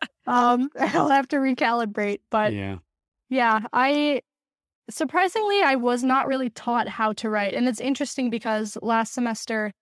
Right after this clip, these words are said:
Speaker 1: I took a class in preparation for teaching. It was called, uh, something composition and rhetoric,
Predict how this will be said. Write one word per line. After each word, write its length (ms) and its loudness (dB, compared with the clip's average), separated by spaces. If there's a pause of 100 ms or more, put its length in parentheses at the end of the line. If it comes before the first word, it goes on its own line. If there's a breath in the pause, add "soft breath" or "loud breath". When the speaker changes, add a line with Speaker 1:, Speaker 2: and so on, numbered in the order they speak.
(260)
Speaker 1:
I 100 0
took 200 -4
a 60 -4
class 380 -4
in 100 0
preparation 520 -4
for 240 -4
teaching. 500 -2
It 60 0
was 160 -4
called, 420 -2 (300)
uh, 140 -10
something 340 -4 (360)
composition 680 -4
and 140 -4
rhetoric, 440 -4